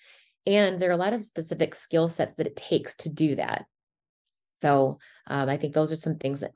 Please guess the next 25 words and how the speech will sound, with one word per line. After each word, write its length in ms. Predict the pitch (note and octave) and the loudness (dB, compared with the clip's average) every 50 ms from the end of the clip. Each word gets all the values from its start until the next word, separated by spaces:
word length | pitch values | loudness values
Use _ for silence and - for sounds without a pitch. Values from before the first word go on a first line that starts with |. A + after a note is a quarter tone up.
| _ - | _ -4
that 160 | D#3 D3+ - | -2 -2 0
make 260 | D3+ C#3 C#3+ - - - | 0 -2 -2 -4 -8 -8
Egala 460 | - E3 E3 D#3+ D3 C#3+ D3 D3+ D3 | -4 0 2 2 2 4 2 2 0
stand 400 | D3 - - - D3+ C#3+ C#3 C3+ - | -2 -4 -4 -2 -2 0 0 -2 -2
out 340 | - C3+ C#3 D3 - - - | -2 -2 0 0 -2 -4 -6
for 120 | - - | -4 -2
me. 540 | D3+ D3 C#3+ C3+ C3 D3 E3 F#3 G3 G3 - _ _ _ _ _ _ - | -2 0 0 0 0 0 0 0 -2 -4 -8 _ _ _ _ _ _ -4
Um, 340 | - C#3+ C#3 C3+ C#3 C3+ | -2 0 0 0 0 0
the 100 | C#3 D#3 | 0 2
member 280 | D3+ D3+ C#3+ D3 C#3+ D#3 | 2 2 2 0 0 -2
support, 640 | D3+ - - E3 E3 - D#3+ D#3+ D#3+ D#3+ D#3+ D#3+ - | -2 -2 -4 -4 -2 2 2 4 4 4 2 0 -2
the 80 | - C#3+ | -4 -6
global 280 | C#3+ D3+ D3+ C#3 D#3 | -4 -4 -4 -4 -4
member 260 | D#3 D3+ D3+ D3+ D#3 D3+ | -4 -4 -4 -4 -4 -4
meetings 380 | D3+ D3+ D3+ D3+ D3+ D#3+ D#3 | -4 -4 -4 -4 -4 -6 -6
that 100 | D#3 - | -8 -8
we 80 | - E3 | -8 -8
have, 580 | E3 - - E3+ E3 D#3+ D#3 D#3 D#3 D#3 D#3 D#3+ - _ _ _ _ _ _ _ _ _ | -8 -4 0 2 2 4 4 4 4 2 0 -4 -10 _ _ _ _ _ _ _ _ _
we're 240 | - G3 G3 F#3+ F#3 | 4 4 6 6 6
all, 600 | E3+ E3 D#3+ D#3+ D#3 D#3 D3+ D3+ D3+ D3+ D3+ D#3 _ _ _ _ _ _ _ _ _ _ _ _ _ _ _ _ _ - - - - - _ _ _ - | 4 4 4 2 2 2 0 0 0 -2 -4 -8 _ _ _ _ _ _ _ _ _ _ _ _ _ _ _ _ _ -20 -20 -20 -20 -20 _ _ _ 0
as 160 | E3 F#3 F3+ | 2 2 2
an 80 | F3 E3+ | 2 2
organization, 1000 | D#3+ E3+ D#3+ E3+ E3 D#3 D3 D3 D3 D3 D3 - - D#3+ C#3+ C3+ C3+ C3+ C3+ - C3+ _ _ - | 2 2 2 2 2 2 2 0 0 0 -2 -2 -4 -4 -2 -2 -2 -4 -6 -8 -10 _ _ -10
Egala 440 | - D3 - D3+ C#3 C#3 C#3 C#3 - | -8 -4 -2 0 0 2 0 0 0
is 340 | - C#3 C3+ B2+ C#3 - | 0 -2 -2 -2 -4 -8